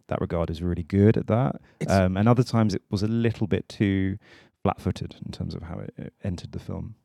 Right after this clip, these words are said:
Speaker 2: There's a sense in which, um, any,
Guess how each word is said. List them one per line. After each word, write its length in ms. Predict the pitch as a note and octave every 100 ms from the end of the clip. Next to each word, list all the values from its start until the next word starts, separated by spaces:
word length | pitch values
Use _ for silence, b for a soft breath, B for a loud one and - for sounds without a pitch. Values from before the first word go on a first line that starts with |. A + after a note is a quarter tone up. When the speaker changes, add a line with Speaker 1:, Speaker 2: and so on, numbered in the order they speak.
| -
Speaker 2:
There's 220 | C#3+ C#3
a 80 | D3+
sense 380 | - D#3 B2+ C#3
in 140 | C3
which, 420 | B2+ - - - -
um, 560 | A#2+ A2 A2+ A2 A#2 _ - _ -
any, 420 | C#3 C#3 B2 G#2+